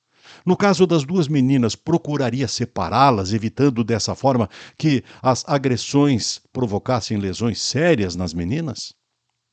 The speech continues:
E no caso dos três meninos que estavam contra um, o que faria? Entraria na situação para afastar os agressores?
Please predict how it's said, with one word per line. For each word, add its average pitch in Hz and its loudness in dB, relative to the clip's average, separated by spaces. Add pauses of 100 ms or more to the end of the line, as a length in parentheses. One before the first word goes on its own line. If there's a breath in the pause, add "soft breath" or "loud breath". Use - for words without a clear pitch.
(560 loud breath)
E 185 0
no 202 2
caso 185 0
dos 147 -6
três 190 2
meninos 156 0
que 156 -6
estavam 151 0
contra 139 -4
um, 101 -2 (640)
o 139 -4
que 175 -4
faria? 92 -10 (760 loud breath)
Entraria 156 4
na 123 2
situação 120 -4
para 117 0
afastar 131 -4
os 98 0
agressores? 123 -6